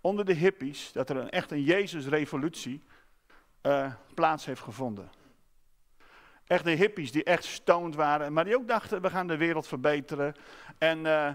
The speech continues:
die onder de invloed waren van drugs en alles en nog wat. Ook, eh, Oosterse godsdiensten. Kerken liepen leeg.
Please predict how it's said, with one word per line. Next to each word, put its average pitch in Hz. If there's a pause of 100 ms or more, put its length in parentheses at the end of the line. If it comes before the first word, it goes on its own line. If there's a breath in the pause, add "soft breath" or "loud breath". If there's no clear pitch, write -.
(400 soft breath)
die -
onder 165
de 151
invloed 165
waren 151
van 131
drugs 165
en 147
alles 165
en 151
nog 156
wat. 147
Ook, 143
eh, 143
Oosterse 170
godsdiensten. 143 (2000 soft breath)
Kerken 180
liepen 160
leeg. 143